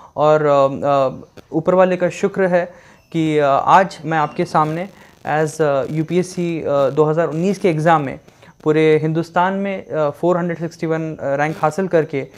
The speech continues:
एक Indian Police Service Officer मैं बनने जाऊंगा। और मुझे बहुत यकीन है, पूरा यकीन है कि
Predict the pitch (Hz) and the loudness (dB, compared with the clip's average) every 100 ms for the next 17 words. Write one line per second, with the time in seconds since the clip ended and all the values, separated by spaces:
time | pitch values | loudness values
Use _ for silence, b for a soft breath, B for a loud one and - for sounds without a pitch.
0 | B B - 147 - 151 160 180 180 185 | B B -8 -8 -6 -4 -4 -2 -2 -2
1 | 185 165 160 156 151 - 156 143 147 143 | 0 0 0 -2 -2 -2 -2 -2 -6 -6
2 | 139 135 139 147 139 131 127 - B B | -6 -4 -4 -2 -4 -4 -6 -8 B B
3 | B 147 175 165 196 165 185 196 180 175 | B -4 -2 -2 0 2 0 2 -2 -2
4 | 208 196 208 196 170 170 165 185 202 190 | -2 -2 -4 -6 -2 0 0 0 0 -2
5 | 185 190 | -2 -6